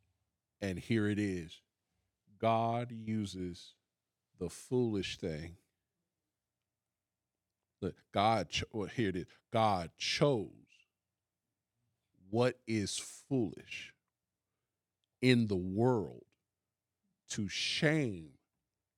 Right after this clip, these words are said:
the wise. <laughs> God chose what is weak in the world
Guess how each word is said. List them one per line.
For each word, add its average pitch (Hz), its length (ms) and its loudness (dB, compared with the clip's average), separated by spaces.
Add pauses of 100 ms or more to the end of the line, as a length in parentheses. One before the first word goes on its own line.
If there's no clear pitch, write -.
(160)
the 98 60 -4
wise. 80 340 -6 (560)
<laughs> 302 60 -4 (2750)
God 107 600 6 (280)
chose 160 1120 8 (840)
what 135 340 8
is 113 260 2
weak 120 920 2 (480)
in 127 240 6
the 110 80 0
world 98 640 0